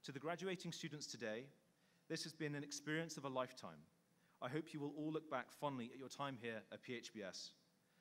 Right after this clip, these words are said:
This place has enabled us to go beyond the limits we thought possible, and I hope you inspire others to greatness in the same way as you leave this place.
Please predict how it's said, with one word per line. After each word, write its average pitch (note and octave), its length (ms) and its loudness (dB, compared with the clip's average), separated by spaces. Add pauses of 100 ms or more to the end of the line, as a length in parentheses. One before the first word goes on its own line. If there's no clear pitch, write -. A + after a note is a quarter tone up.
(200)
This D3+ 140 4
place D3+ 480 0
has C#3 140 -2
enabled C#3 400 2
us C#3+ 100 -2
to - 120 -6
go C3 120 2
beyond C#3+ 340 0
the D3 40 2
limits B2+ 340 0
we C#3 160 -2
thought C#3+ 300 -4
possible, F2 400 -6 (720)
and C3+ 80 0
I C3 60 2
hope D#3 260 2
you D#3 80 0
inspire C#3 440 2
others D3+ 260 4
to D3 80 -2
greatness A#2+ 580 -2 (160)
in B2 100 -2
the B2+ 80 0
same D#3 320 4
way A#2 240 0 (300)
as A2 160 -2
you A#2+ 80 0
leave A#2+ 180 -2
this A2 140 -4
place. - 480 -8